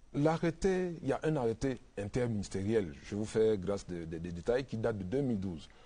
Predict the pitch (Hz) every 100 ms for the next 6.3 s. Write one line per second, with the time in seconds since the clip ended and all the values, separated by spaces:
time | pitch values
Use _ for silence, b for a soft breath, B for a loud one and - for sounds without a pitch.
0 | B B - - 139 120 104 98 123 123
1 | 113 B B - - 135 127 120 117 131
2 | - 107 113 95 - 170 147 123 120 92
3 | - 104 143 160 B B 90 120 120 107
4 | 110 127 151 - b b b 104 107 131
5 | 110 107 131 104 98 92 113 113 98 101
6 | 95 113 127